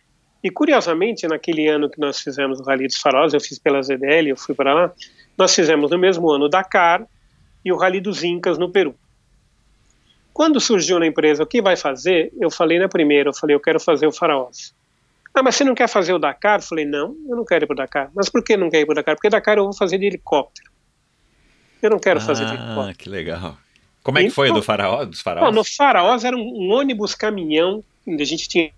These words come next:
Speaker 1: vinte pessoas, jornalistas e não. E a prova seguia, a gente ia. Então a gente quebrou, nós ficamos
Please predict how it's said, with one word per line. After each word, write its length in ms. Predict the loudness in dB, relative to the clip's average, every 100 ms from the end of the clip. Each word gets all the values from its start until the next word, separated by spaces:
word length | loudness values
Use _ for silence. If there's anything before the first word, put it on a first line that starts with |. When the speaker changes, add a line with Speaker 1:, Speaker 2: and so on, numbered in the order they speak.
| _ -10
Speaker 1:
vinte 160 | -6
pessoas, 560 | -2 -2 2 2 2 2
jornalistas 760 | 0 0 0 0 0 -2 -4 -6
e 60 |
não. 360 | -8 -2 -2 -4 _ _ _ _ _ -20 _ -2
E 800 | 2 6 6 6 6 4 2 -4 -2
a 120 | -2
prova 380 | 2 2 4 2
seguia, 460 | -2 -6 -4 -4
a 40 | -2
gente 320 | -2 -2 -2
ia. 220 | 0 0
Então 220 | 0 -2
a 40 | -2
gente 200 | -2 0
quebrou, 760 | 0 2 4 4 6 4 0
nós 200 | -6 -10
ficamos 400 | -6 -4 -2 -4